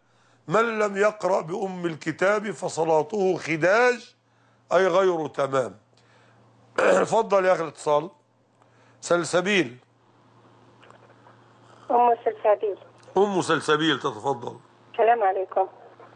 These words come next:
Speaker 1: ارفعي صوتك يا أم سلسبيل.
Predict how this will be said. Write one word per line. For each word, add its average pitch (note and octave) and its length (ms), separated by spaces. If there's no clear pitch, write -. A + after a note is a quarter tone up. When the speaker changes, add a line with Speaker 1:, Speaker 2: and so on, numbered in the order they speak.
Speaker 1:
ارفعي G#3+ 420
صوتك G3 600
يا F#3 320
أم F#3+ 240
سلسبيل. D#3+ 760